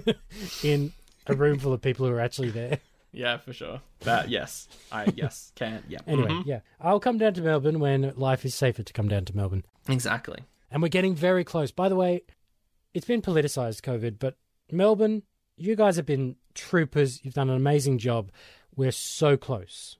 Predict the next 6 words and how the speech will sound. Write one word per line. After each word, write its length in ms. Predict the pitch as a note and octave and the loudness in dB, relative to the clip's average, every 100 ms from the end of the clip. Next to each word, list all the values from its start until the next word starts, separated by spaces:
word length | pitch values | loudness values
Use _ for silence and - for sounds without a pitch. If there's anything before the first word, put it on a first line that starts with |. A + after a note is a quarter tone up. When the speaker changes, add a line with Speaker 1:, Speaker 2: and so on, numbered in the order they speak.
| _ | _
Speaker 2:
Mm. 260 | C#3+ C#3 A2 - - - - - | 0 0 0 -8 -20 -20 -14 -4
Speaker 1:
You'll 120 | D#3 | 0
get 160 | A#2+ - | 0 -2
there. 140 | G2 - | -6 -4
Speaker 2:
<laughs> 0 | A#3+ - - - - - - _ - | -4 -4 -20 -18 -20 -20 -20 _ -4
Speaker 1:
What? 240 | A#2+ F#2 | -2 -2